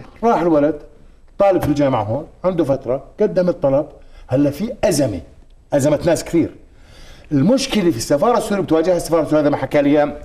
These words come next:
الملحق المعني في الموضوع، إنه عم بتقدم طلبات كثيرة لمعالجة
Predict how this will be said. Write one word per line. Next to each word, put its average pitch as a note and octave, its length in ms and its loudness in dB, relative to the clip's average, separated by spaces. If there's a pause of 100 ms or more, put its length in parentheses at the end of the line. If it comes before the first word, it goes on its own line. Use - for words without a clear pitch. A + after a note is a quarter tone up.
الملحق B2 360 0
المعني B2 280 2
في G#2+ 60 0
الموضوع، A2+ 360 2 (640)
إنه D#3+ 300 0 (340)
عم D3+ 160 0
بتقدم B3 580 0
طلبات G#3 500 2
كثيرة C3 500 0 (340)
لمعالجة F3+ 500 2